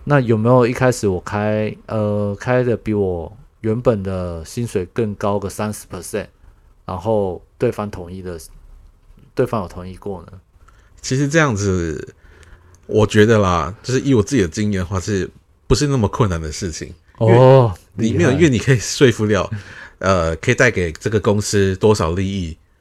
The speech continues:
Speaker 1: 嗯。
Speaker 2: 然后你就是跟他，其实就已经有点保证的这种感觉。他觉得，诶，那我看你应该是 OK，那可以再给，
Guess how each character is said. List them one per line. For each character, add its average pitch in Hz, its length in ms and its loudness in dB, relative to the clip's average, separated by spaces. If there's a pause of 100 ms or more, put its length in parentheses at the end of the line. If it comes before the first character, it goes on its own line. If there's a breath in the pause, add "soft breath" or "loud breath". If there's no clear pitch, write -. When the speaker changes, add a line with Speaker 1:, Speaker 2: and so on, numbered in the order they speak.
(260)
Speaker 1:
嗯。 127 180 0
Speaker 2:
然 113 80 0
后 127 80 2
你 107 100 -2
就 107 140 -2
是 110 160 -6
跟 104 120 -2
他， 101 280 -2 (380)
其 - 160 -8
实 107 100 -2
就 113 120 -2
已 107 40 0
经 101 200 -4
有 90 160 -4
点 90 180 -2
保 78 220 -8
证 101 260 0
的 85 160 -8
这 - 280 -6
种 95 100 -2
感 76 220 -6
觉。 - 240 -10 (160 soft breath)
他 165 120 -2
觉 147 120 -2
得， 123 140 4
诶， 147 260 -2 (380)
那 120 120 0
我 92 80 -2
看 113 240 -2
你 95 100 -4
应 95 60 -6
该 98 140 -2
是 104 180 -6
OK， 98 520 -4 (200 loud breath)
那 113 120 -2
可 110 100 -2
以 104 40 2
再 101 100 -6
给， 104 100 -2